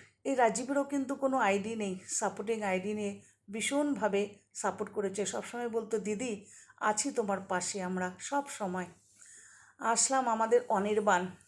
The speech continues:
অনির্বাণ ভীষণ ভালো ছেলে, থাকে আসামে, ভীষণভাবে দিদি দিদি করে ডাকে, সব সময় খোঁজ নেয়।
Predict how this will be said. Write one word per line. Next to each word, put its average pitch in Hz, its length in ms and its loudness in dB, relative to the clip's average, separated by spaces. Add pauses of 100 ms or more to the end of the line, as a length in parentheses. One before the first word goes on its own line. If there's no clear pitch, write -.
(540)
অনির্বাণ 202 540 2 (460)
ভীষণ 247 320 0
ভালো 202 280 4
ছেলে, 180 420 0
থাকে 214 320 -2
আসামে, 185 600 0 (420)
ভীষণভাবে 247 720 2 (120)
দিদি 202 280 0
দিদি 202 260 -2
করে 214 220 4
ডাকে, 202 340 0
সব 262 220 -8
সময় 254 360 -4
খোঁজ 196 340 -4
নেয়। 190 300 -4